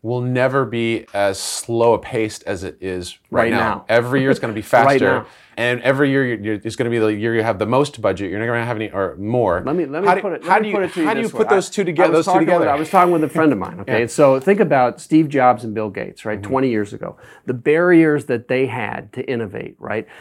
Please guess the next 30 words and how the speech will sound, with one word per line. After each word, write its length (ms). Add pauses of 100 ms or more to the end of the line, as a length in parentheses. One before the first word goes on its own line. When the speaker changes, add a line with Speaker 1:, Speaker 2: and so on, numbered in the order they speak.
(140)
Speaker 2:
They 100
had 220
to, 100
like, 320
get 160
out 240
their 160
soldering 680
gun. 300 (280)
They 100
had 120
to 60
Speaker 1:
Yeah. 140
Speaker 2:
build 260
a 40
motherboard. 720 (120)
Speaker 1:
Yeah. 260
Speaker 2:
There 140
was 220
not 400
a 80
thing 440
called 340
an 160
operating 680
system 460
at 160
Speaker 1:
Yeah. 60
Speaker 2:
that 160
time. 340